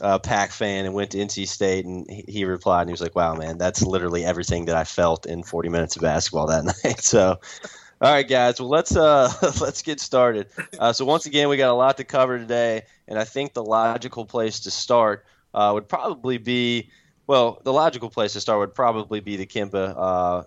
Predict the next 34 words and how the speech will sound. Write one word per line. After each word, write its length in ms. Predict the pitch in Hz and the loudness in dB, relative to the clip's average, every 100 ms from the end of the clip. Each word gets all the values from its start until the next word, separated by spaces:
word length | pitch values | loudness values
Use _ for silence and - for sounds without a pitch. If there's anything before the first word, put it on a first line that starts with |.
| - | -8
being 220 | 107 104 | -6 -2
named 260 | 101 104 98 | 0 -2 -2
an 80 | 95 | 2
All-Star, 460 | 123 113 117 104 | 2 2 2 2
but 260 | 107 - - | 0 -6 -4
I 80 | 143 | -2
think 140 | 160 | 0
we're 140 | 143 | 2
actually 180 | 127 - | 2 0
gonna 160 | 113 104 | -6 -6
start 240 | - 110 | 0 0
with 80 | 101 | 0
the 80 | 107 | -6
Golden 260 | 104 104 | -4 -4
State 280 | 95 - 98 | -4 -8 -8
game, 360 | 92 95 92 92 - - | -6 -6 -6 -10 -18 -16
recap 560 | 120 139 - 135 107 101 | -6 -6 -2 -2 -2 0
that 240 | 110 104 | 0 0
game, 200 | 107 110 | -4 -4
a 40 | |
game 220 | 110 147 135 | -4 -2 -2
that 100 | 110 | -2
really 300 | 113 120 110 | 0 0 2
looked 280 | 110 107 | 2 0
like 200 | 107 98 | 0 -2
the 60 | - | -2
Hornets 520 | 120 110 104 95 - - - _ _ | -4 0 0 -2 -8 -10 -20 _ _
could 220 | 165 156 | 2 4
have 100 | 123 | 4
won, 460 | 139 139 135 131 - | 4 4 4 0 -4
maybe 260 | 123 110 | -4 -4
should 300 | 101 - 139 | -6 2 2
have 120 | 131 117 | 2 2
won, 400 | 123 117 110 | 4 4 2